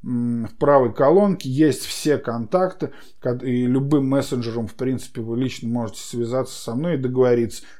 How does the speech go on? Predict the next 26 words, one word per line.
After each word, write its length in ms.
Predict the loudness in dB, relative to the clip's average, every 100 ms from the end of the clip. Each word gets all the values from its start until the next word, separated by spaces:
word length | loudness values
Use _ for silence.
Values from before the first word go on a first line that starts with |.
| 6
Там 260 | 8 8
же 140 | 6 4
в 60 | 2
блоге, 380 | 6 6 4
там 260 | 2 2 2
же 140 | 0
в 80 | -8
правой 500 | -8 -2 2 4 2
колонке 560 | 0 2 2 0 -4 -8 -10 -20 -8
есть 340 | 4 4 4
подробные 560 | 0 2 4 4 2 -2
инструкции 840 | -6 -2 -2 -2 -6 -4 -4 -4
и 280 | -4 0 0
по 240 | 0 -4
семь 320 | -2 -2 -4
пар 240 | -2 -4 -4
плюс 240 | -4 -4
золото, 420 | 0 2 2 0
и 460 | -4 -2 2 2 2
по 440 | 0 -6 -2 0
долгосрочным 920 | -2 -2 -2 -2 -6 -6 -4 -4 -6 -8
акциям, 380 | -8 -10 -14 -14 -18 -18
и 140 | -8 -4
по 100 | -4
торговым 480 | -2 -2 -2 -4
сигналам. 540 | -6 -12 -10 -10 -10